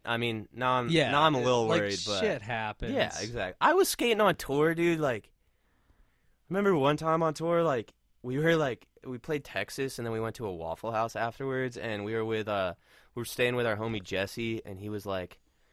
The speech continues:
Speaker 1: I mean, we were all hammered in this Waffle House, and he was like, "Yo, there's an eight stair out there. I'll give you, like, fifty bucks if you ollie it."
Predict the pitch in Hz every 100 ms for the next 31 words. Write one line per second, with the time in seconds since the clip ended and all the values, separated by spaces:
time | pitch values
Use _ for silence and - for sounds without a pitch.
0 | _ _ _ - 110 104 127 120 - _
1 | 110 104 92 - 98 90 82 - - 92
2 | 90 90 85 82 82 76 76 - - 104
3 | 92 87 - - 110 110 101 90 95 101
4 | 98 92 92 92 98 - 98 92 87 -
5 | 85 82 95 104 98 95 92 90 85 -
6 | 98 87 92 90 90 - 87 87 80 80
7 | 87 85 82